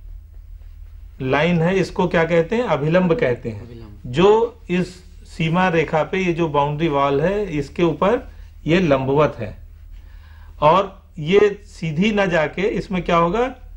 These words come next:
Speaker 1: अगर कोई और माध्यम ना होता, एक ही माध्यम होता, दोनों एक ही माध्यम होते तो क्या होता? ये प्रकाश
Speaker 2: सीधा।
Speaker 1: सीधी रेखा में चला जाता।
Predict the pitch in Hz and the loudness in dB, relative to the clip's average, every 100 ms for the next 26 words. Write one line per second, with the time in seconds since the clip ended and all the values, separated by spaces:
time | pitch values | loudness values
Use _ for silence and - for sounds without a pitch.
0 | - - - 147 151 190 185 196 190 170 | -18 -16 -10 -2 0 0 4 2 4 4
1 | 208 180 170 156 196 180 185 175 147 185 | 4 2 0 0 -2 0 2 0 0 -2
2 | 160 156 180 214 226 185 151 170 160 143 | 0 0 2 4 4 2 2 0 2 -2
3 | 147 160 - - - 147 170 175 151 147 | 0 -2 -2 -12 -2 0 2 0 -2 -2
4 | 214 196 156 156 143 131 190 180 170 156 | 0 2 2 0 -2 -4 -4 -4 -2 0
5 | 160 160 165 208 175 165 151 160 202 240 | 2 2 2 0 0 0 0 0 0 -2
6 | - - - - 165 175 170 196 175 165 | -8 -20 -20 -6 0 2 2 2 2 2
7 | 175 160 151 160 190 190 175 180 | 0 -2 -2 0 0 0 -2 -4